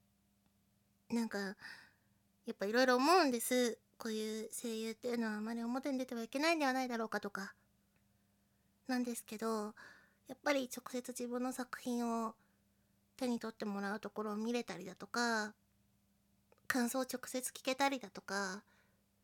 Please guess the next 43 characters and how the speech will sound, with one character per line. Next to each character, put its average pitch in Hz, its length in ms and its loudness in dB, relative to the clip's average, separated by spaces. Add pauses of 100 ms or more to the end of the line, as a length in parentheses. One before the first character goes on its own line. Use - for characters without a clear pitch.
(240)
な 220 60 -18
ん - 40 -14
か 220 100 -12
そ - 160 -4
う 269 60 2
い 294 140 4
う 302 40 4
の 262 140 2
っ 226 40 -6
て、 214 540 -2 (1300)
も 214 380 -2 (580)
う、 233 40 0
な 247 80 4
ん 240 60 4
だ 220 100 0
ろ 208 120 -2
う、 202 100 -8 (100)
そ - 160 -2
の 339 200 6
一 381 180 2
言 302 240 2
だ 226 100 0
け 247 140 4
で 233 100 0
も、 226 400 2 (1000)
あ 269 60 6
と - 80 -2
三 262 260 4
年 294 180 8
ぐ 294 100 12
ら 247 80 10
い - 20 6
私 214 260 -2
頑 226 200 2
張 233 100 2
れ 233 100 2
る 226 60 -2
か 196 140 -4
な 196 140 -2
っ 196 40 -6
て - 160 -8
い 190 320 -4
う。 - 60 -12